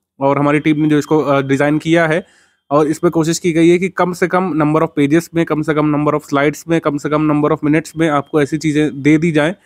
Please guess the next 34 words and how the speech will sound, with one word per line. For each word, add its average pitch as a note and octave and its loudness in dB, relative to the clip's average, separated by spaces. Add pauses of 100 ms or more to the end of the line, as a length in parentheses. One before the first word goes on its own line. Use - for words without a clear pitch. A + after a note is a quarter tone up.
(340)
जो D#3+ 2
आप D#3 0
एक D#3+ 0
बार F3+ 0
पढ़ E3+ 0
भी F3 -2
सकें, F#3+ -4
रिवाइज C#3+ 0
भी E3+ 0
कर F3 -2
सकें। E3 -2 (720)
ये E3 4
हमारा E3 2
कोर्स E3 -2
जो E3 2
है, E3 0
ये D#3 0
छः D#3 -2
अक्टूबर D#3 -2
से - -10
शुरू D3+ -2
हो D3+ 2
चुका D#3+ -2
है। F3 4
इसमें E3 -4
क्लासेस D3 -2
ग्यारह C#3+ 0
अक्टूबर D3 -2
से C#3+ -4
शुरू, C#3+ -4
अ, D3 -6
हो C#3+ 0
गई E3+ 2
हैं, E3+ 0